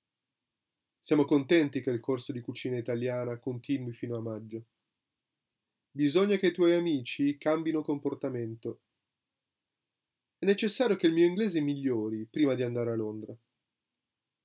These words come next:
Volete che io scriva un'email in italiano ai vostri clienti? Devo pulire la stanza prima che i miei genitori tornino dalle vacanze.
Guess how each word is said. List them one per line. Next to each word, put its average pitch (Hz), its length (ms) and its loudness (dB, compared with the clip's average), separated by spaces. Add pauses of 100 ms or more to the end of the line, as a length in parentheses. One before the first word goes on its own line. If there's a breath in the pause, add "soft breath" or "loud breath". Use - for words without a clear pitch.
(440)
Volete 147 360 2
che 151 80 4
io 147 160 8
scriva 156 380 4
un'email 151 340 4
in 147 120 2
italiano 147 540 2
ai 143 100 4
vostri 143 340 -2
clienti? 143 640 0 (1600)
Devo 226 260 0
pulire 294 280 10
la 180 100 4
stanza 113 640 -4
prima 143 260 2
che 135 120 -2
i 139 40 2
miei 143 140 2
genitori 131 560 -2
tornino 127 500 -2
dalle 117 180 -2
vacanze. 113 640 -12